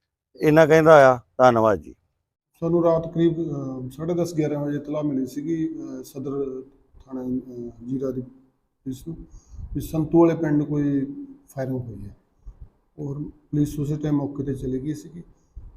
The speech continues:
Speaker 2: ਉਹ ਪਤਾ ਲੱਗਿਆ ਵੀ ਕੋਈ ਰਣਜੀਤ ਸ਼ਾਹ ਦਾ ਨਾਂ ਦਾ ਬੰਦਾ, ਵੀ ਉਹਦੇ ਘਰੇ ਕੁਛ ਬੰਦੇ, ਉਹਨਾਂ ਦੇ ਨਾਲ ਪੁਰਾਣੀ ਉਹਨਾਂ ਦੀ ਲਾਗ ਸੇ ਲਾਗ ਡਾਟ ਚੱਲ ਰਹੀ ਹੈ,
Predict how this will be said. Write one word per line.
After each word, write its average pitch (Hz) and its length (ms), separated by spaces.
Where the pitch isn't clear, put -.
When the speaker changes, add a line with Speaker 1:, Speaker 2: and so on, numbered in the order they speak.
Speaker 2:
ਉਹ 175 60
ਪਤਾ 160 280
ਲੱਗਿਆ 151 280
ਵੀ 156 140
ਕੋਈ 151 180
ਰਣਜੀਤ 143 380
ਸ਼ਾਹ 156 480
ਦਾ 143 140
ਨਾਂ 139 380
ਦਾ 131 80
ਬੰਦਾ, 120 340
ਵੀ 147 120
ਉਹਦੇ 151 160
ਘਰੇ 127 240
ਕੁਛ 120 200
ਬੰਦੇ, 123 480
ਉਹਨਾਂ 135 180
ਦੇ 135 100
ਨਾਲ 123 220
ਪੁਰਾਣੀ 131 380
ਉਹਨਾਂ 135 220
ਦੀ 135 40
ਲਾਗ 123 220
ਸੇ 131 180
ਲਾਗ 131 260
ਡਾਟ 135 120
ਚੱਲ 120 220
ਰਹੀ 139 140
ਹੈ, 156 40